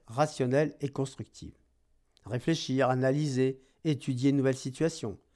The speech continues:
Comment s'y prendre devant un changement ? Accepter la nouvelle situation, préparer la suite. Arbitrer entre avant et maintenant pour choisir une ligne de conduite, une stratégie.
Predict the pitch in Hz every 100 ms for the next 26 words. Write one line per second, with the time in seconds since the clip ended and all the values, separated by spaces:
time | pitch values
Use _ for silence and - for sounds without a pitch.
0 | _ - - _ - 135 139 - 135 -
1 | 139 156 139 120 120 120 123 131 123 151
2 | 135 123 110 - _ _ _ _ _ -
3 | 151 - 139 127 156 147 135 131 135 135
4 | 131 127 156 - 123 123 - _ - 127
5 | - 123 139 147 - 127 - _ _ _
6 | _ _ _ _ _ - 131 120 127 -
7 | 147 151 135 127 - 123 - 143 127 139
8 | 156 139 131 143 147 127 139 - _ -
9 | 101 - 117 135 135 127 120 120 - 143
10 | 123 127 - - 117 - 123 123 143 131
11 | 127